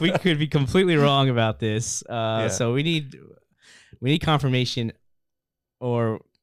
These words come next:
Speaker 1: to, that we're not biased, right? We need, we
Speaker 2: That's
Speaker 1: need,
Speaker 2: true.
Speaker 1: we need more developers to understand and people to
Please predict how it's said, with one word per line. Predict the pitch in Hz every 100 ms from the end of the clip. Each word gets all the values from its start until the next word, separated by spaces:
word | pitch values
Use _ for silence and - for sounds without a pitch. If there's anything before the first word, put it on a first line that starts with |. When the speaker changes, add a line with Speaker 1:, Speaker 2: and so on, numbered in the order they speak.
| _ _ -
Speaker 1:
to, | 110
that | 120 110
we're | 117
not | 110 92
biased, | 98 85 95 -
right? | 98 -
We | 123
need, | 120 131 113
we |
Speaker 2:
That's | 120 165
Speaker 1:
need, |
Speaker 2:
true. | 175 123
Speaker 1:
we | 131
need | 160 190
more | 151 139
developers | 147 117 107 113 143 143 - - _ _
to | - 135
understand | 151 143 185 196 160
and | 131 117
people | 175 156 127
to | - 127 120